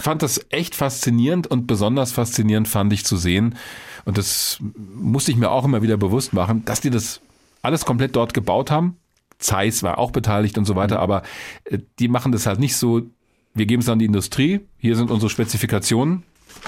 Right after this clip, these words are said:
Speaker 1: die wir im Zweifel noch gar nicht haben, hier auf diesem Zettel, baut uns da mal was. Da wurde auch klar, warum die das machen. Und wir haben auch gehört, warum solche Projekte, selbst solche Messgeräte dann am Ende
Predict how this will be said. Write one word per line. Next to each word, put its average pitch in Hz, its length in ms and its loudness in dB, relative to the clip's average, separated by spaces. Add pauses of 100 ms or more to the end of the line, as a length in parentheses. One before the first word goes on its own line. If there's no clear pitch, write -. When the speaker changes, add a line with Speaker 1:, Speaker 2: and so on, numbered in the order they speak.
(560)
Speaker 1:
die 110 120 2
wir 107 60 2
im 101 80 2
Zweifel 98 280 2
noch 87 100 0
gar 85 160 0
nicht 82 160 0
haben, 123 260 0 (120)
hier 95 80 0
auf - 80 -2
diesem 92 180 -2
Zettel, 120 280 0 (480)
baut 120 200 0
uns 113 160 0
da 85 120 0
mal 78 160 0
was. 120 320 -4
Da 113 240 0
wurde 151 200 2
auch 135 140 0
klar, 135 160 2
warum 117 220 2
die 117 80 2
das 92 180 0
machen. 98 320 0 (400)
Und 170 220 -2
wir 131 80 2
haben 120 100 0
auch 120 180 0
gehört, 135 200 0
warum 120 340 0
solche 120 320 0
Projekte, 107 580 0
selbst 107 220 0
solche 123 240 0
Messgeräte 113 640 2
dann 104 160 0
am 104 140 2
Ende 127 500 2